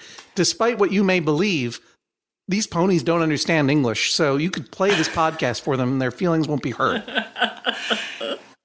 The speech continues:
Speaker 1: You
Speaker 2: I
Speaker 1: are
Speaker 2: would say
Speaker 1: currently
Speaker 2: the
Speaker 1: under fake internet oath, and I'm asking you, which pony is your worst pony?
Speaker 2: I would say Burger,
Speaker 1: Yeah, I
Speaker 2: because
Speaker 1: agree.
Speaker 2: he's the youngest.
Speaker 1: And
Speaker 2: Do
Speaker 1: so
Speaker 2: you agree?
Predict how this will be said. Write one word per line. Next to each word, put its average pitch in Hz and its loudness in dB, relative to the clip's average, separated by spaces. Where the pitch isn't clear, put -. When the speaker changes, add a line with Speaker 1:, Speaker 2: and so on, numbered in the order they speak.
Speaker 1:
You 180 4
Speaker 2:
I 190 4
Speaker 1:
are 214 0
Speaker 2:
would 262 -2
say 240 2
Speaker 1:
currently 226 4
Speaker 2:
the 196 2
Speaker 1:
under 175 2
fake 185 0
internet 165 0
oath, 151 0
and 143 -2
I'm 156 0
asking 156 -2
you, 117 -4
which 175 -2
pony 139 0
is 143 2
your 165 0
worst 131 0
pony? 180 0
Speaker 2:
I 185 0
would 220 0
say 208 2
Burger, 208 -2
Speaker 1:
Yeah, 98 -6
I - -4
Speaker 2:
because - -2
Speaker 1:
agree. 226 2
Speaker 2:
he's - 0
the 202 0
youngest. 170 -4
Speaker 1:
And 139 2
Speaker 2:
Do - 2
Speaker 1:
so 143 6
Speaker 2:
you 156 -2
agree? 139 -6